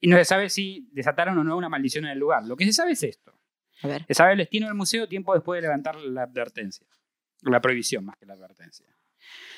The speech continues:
Speaker 1: En dos mil quince muchos de estos objetos fueron encontrados dañados. Se le atribuyó a los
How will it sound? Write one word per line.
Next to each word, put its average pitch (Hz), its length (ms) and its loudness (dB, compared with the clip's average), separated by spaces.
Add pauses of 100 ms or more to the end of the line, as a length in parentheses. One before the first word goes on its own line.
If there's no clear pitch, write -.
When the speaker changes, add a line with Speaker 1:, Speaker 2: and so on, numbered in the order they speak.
(360)
Speaker 1:
En 233 160 8
dos 269 120 6
mil 320 160 4
quince 254 340 0
muchos 214 220 -2
de 226 60 -4
estos 202 160 -6
objetos 190 280 -4
fueron 185 200 -2
encontrados 160 380 -2
dañados. 120 440 -4
Se 127 80 -6
le 123 60 -2
atribuyó 135 340 -6
a - 20 0
los 175 60 2